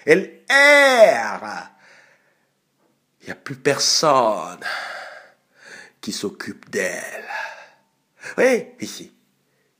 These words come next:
Et elle est plongée dans le, mais, dans le, le désarroi, dans le, comment on peut dire, elle est affligée, oui. Elle est malheureuse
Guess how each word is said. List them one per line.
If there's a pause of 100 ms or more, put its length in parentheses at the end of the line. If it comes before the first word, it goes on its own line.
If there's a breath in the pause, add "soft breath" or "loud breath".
(120)
Et
elle
est
plongée
dans
le, (1120)
mais, (2750 loud breath)
dans
le, (500 loud breath)
le
désarroi,
dans
le,
comment
on
peut
dire, (200)
elle
est
affligée,
oui. (960 soft breath)
Elle
est
malheureuse